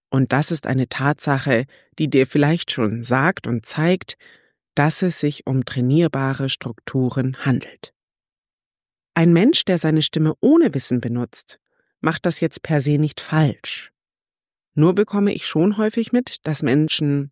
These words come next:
viel räuspern, schnell heiser werden, sagen, sie werden nicht gehört oder sprechen allgemein viel zu laut.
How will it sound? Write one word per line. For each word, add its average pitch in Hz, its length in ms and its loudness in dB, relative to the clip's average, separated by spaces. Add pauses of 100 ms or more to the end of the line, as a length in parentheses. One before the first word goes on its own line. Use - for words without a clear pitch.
(120)
viel 143 200 -2
räuspern, 180 760 0 (380)
schnell 127 220 0
heiser 190 320 2
werden, 151 520 0 (640)
sagen, 143 320 2
sie 135 140 -2
werden 139 220 2
nicht - 220 -2
gehört 214 680 0 (540)
oder 208 640 2
sprechen 147 480 -4
allgemein 139 540 -2
viel 160 360 0
zu - 180 -6
laut. 117 400 -8